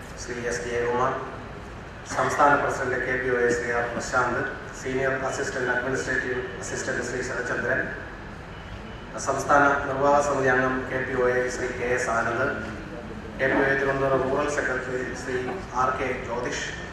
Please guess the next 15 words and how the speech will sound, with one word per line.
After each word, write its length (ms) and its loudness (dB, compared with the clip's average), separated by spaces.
കെ 60 4
പി 160 0
എ 260 4
തിരുവനന്തപുരം 500 2
സിറ്റി 280 -2
പ്രസിഡന്റ് 840 2
ശ്രീ 100 -2
ആർ 160 4
ശ്രീകുമാർ, 520 2
കെ 100 6
പി 140 4
ഒ 40 6
എ 180 4
തിരുവനന്തപുരം 840 2
സിറ്റി 460 -2